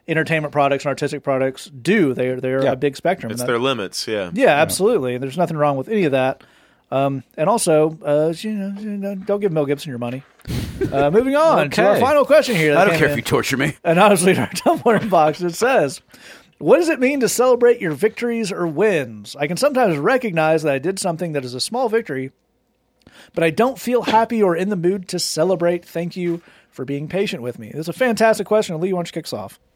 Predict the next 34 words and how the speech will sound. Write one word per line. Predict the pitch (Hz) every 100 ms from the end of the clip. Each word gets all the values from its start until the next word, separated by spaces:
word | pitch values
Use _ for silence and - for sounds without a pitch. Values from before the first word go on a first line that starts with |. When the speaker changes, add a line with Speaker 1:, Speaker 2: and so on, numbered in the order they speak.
| _
Speaker 3:
It | 123
is | 156
an | 139
awesome | 113 104 107
question. | - 110 - 117 113 101
And, | 117 120 117 - _ _ _ _ _ -
um, | 135 127 123 113
you | 139
know, | 147 135 - - _
one | 104 107 165
thing | 196 190
that |
we | 139
could | 151 110
say | 123 113
is | 107 101
we | 117 143
all | 139
know | 131 113
how | 107 110
it | 95
feels | - 117 110 98 -
to, | - 110 101 95
uh, | 95 87 85 - _ _ _ _ _ _
to, | -
to | - 127
be | 123
able | 120
to | 107
recognize | 107 113 107 104 98 95 92 - _ _ _ _ 107
this | 151 147
should | - 147
be | 123 113
good. | 120 123 104 101